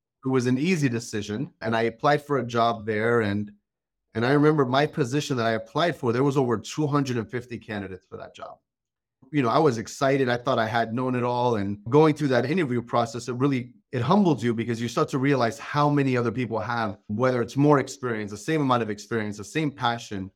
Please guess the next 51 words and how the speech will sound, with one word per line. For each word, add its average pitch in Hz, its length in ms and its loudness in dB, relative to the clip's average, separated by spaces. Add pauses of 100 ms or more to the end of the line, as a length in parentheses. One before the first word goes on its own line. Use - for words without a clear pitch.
And 110 200 -6
for 127 120 -2
me, 147 340 4
it 120 60 -2
was, 120 460 -2 (100)
you 135 100 -6
know, 113 100 -4
do 110 200 -2
whatever 127 360 4
I 110 100 0
can 120 340 -4
to - 120 -16
show 117 320 -2
them 107 200 -2
that 98 100 -4
I 101 80 0
was 101 220 -4
the, 95 100 -14 (100)
I 110 100 -4
was 98 160 -6
the 92 60 -12
guy. 90 380 -8 (120)
And 123 200 -2
luckily 156 280 4
I 139 60 6
was 131 200 0
chosen 139 440 2
for 120 300 0
a 117 80 4
position 147 340 0
I 135 60 2
didn't 147 140 2
even 123 140 -2
apply 151 280 -2
for, 110 520 -6
which 120 200 -4
was 117 220 -2
the 107 80 -4
guest 127 280 -4
recognition 107 560 -4
manager, 104 460 -4
which 98 260 -10
essentially 110 640 -6 (380)
was 113 160 -4
guest 123 240 0
relations 113 720 0
and 101 100 -6
overseeing 110 500 -4
the 98 60 -4
Butler 113 320 -4
team. 82 340 -12